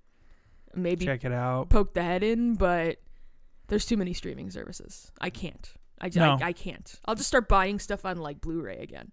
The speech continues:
Speaker 1: 'Cause it's just, like,
Speaker 2: It's too much.
Speaker 1: it's way too much.
Speaker 2: And I, I, it, it was already too much just with movies,
Speaker 1: Mm-hmm.
Speaker 2: right? Like,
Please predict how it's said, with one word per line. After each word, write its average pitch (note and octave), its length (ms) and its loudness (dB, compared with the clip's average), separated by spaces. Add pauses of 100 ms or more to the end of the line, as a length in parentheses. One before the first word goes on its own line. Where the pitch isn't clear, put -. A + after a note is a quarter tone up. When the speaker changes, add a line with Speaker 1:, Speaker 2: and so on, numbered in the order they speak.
(1600)
Speaker 1:
'Cause F#3 160 -2
it's E3+ 160 -8
just, - 240 -4
like, D#3+ 540 -10 (140)
Speaker 2:
It's G3 200 6
too A#3 160 4
much. - 440 0 (100)
Speaker 1:
it's F#3+ 120 -2
way G#3 380 6
too F3+ 220 -6
much. - 420 -18 (120)
Speaker 2:
And D#3 520 2
I, D#3+ 400 4 (180)
I, D#3 360 2 (2250)
it, G#3 260 4 (100)
it F#3 60 2
was F3+ 200 8
already A3+ 640 8
too G3 320 2
much D#3+ 400 2
just D3+ 220 0
with C3 180 -4
movies, B2 680 -2 (220)
Speaker 1:
Mm-hmm. C#4 220 -6 (140)
Speaker 2:
right? C#3+ 380 0 (160)
Like, D3 220 -2